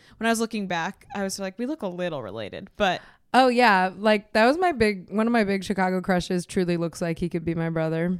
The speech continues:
Speaker 1: Yeah. Which
Speaker 2: What's
Speaker 1: is
Speaker 2: up,
Speaker 1: like,
Speaker 2: Matthew?
Speaker 1: let's not, <laughs> hey, Matthew.
Speaker 2: <laughs> I just don't care anymore.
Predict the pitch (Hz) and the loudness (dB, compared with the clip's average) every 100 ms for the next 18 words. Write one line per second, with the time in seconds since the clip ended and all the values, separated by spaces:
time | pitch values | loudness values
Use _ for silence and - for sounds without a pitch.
0 | - 202 170 139 185 220 196 226 208 190 | -6 -6 -4 -6 -6 -2 0 4 4 4
1 | 185 185 190 190 220 240 262 254 233 - | 4 4 4 4 4 0 -4 -4 -6 -8
2 | - 220 - 220 - - 294 - - - | -10 -10 -12 -12 -8 -6 -6 -4 -6 -4
3 | - - 190 190 185 233 269 - 240 226 | -2 0 0 0 4 4 4 4 2 4
4 | 208 202 185 175 175 180 | 4 4 4 2 4 4